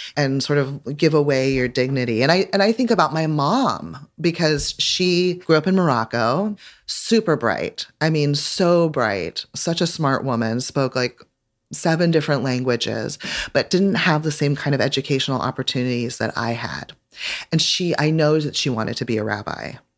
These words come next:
But what she did is she worked while she put my father through rabbinical school. And then she took care of my kids while I went to rabbinical school. And then she took care of my kids while I was working as a rabbi.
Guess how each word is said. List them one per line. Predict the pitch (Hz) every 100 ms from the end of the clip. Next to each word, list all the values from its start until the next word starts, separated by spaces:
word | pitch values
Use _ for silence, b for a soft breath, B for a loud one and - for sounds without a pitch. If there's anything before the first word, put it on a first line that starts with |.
| _ _
But | 147
what | 135 -
she | 143
did | 147 254 151
is |
she | - 147
worked | 123 190 156 -
while | 131
she | 123 143
put | 135
my | 117 139
father | - 214 151
through | - 117
rabbinical | 113 113 - -
school. | - - - - - B B B B
And | 131
then | 131
she | -
took | 156 165
care | - 143
of | 135 156
my | 147
kids | 147 277 165 151
while | 131
I | 170
went | 226 147
to | 147
rabbinical | 127 123 110 - 117
school. | - 113 - - B B
And | 151
then | 139
she | -
took | 151
care | 160
of | 147
my | 147
kids | 147 147 147
while | 143
I | 139
was | 147 170
working | - 143 180
as | 208
a | 254
rabbi. | 285 311 247 151 90